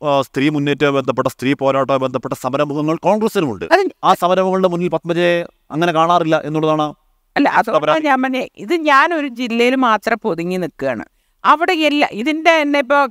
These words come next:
Speaker 2: കേരളത്തിൽ മൊത്തം യു ഡി എഫിന്റെ അല്ലെ കോൺഗ്രസിന്റെ വരുമ്പോ തൃശ്ശൂരും ഉണ്ടാവും, അതിന്റെ, അതിന്റെ മൂലമൊക്കെ ഞാനുണ്ടാവും. നമുക്ക് അത്രയല്ല, നമുക്ക് ഓടി നടന്ന്, ഏ, പോവാനുള്ള ഇപ്പൊ ഒരു പാർട്ടി പോസ്റ്റിലല്ല ഞാൻ. ഞാൻ വെറും കെ പി സി എക്സിക്യൂട്ടീവ് മെമ്പറാ.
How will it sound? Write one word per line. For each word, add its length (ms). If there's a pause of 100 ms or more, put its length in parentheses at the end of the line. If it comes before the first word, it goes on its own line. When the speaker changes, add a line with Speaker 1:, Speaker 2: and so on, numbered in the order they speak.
Speaker 2:
കേരളത്തിൽ 500
മൊത്തം 440 (180)
യു 160
ഡി 100
എഫിന്റെ 320
അല്ലെ 160
കോൺഗ്രസിന്റെ 640
വരുമ്പോ 380 (380)
തൃശ്ശൂരും 440
ഉണ്ടാവും, 300
അതിന്റെ, 260
അതിന്റെ 200
മൂലമൊക്കെ 300
ഞാനുണ്ടാവും. 500 (340)
നമുക്ക് 260
അത്രയല്ല, 360
നമുക്ക് 180
ഓടി 300
നടന്ന്, 520 (300)
ഏ, 140
പോവാനുള്ള 500
ഇപ്പൊ 160
ഒരു 80
പാർട്ടി 320
പോസ്റ്റിലല്ല 720
ഞാൻ. 320 (340)
ഞാൻ 180
വെറും 320
കെ 80
പി 180
സി 160
എക്സിക്യൂട്ടീവ് 540
മെമ്പറാ. 400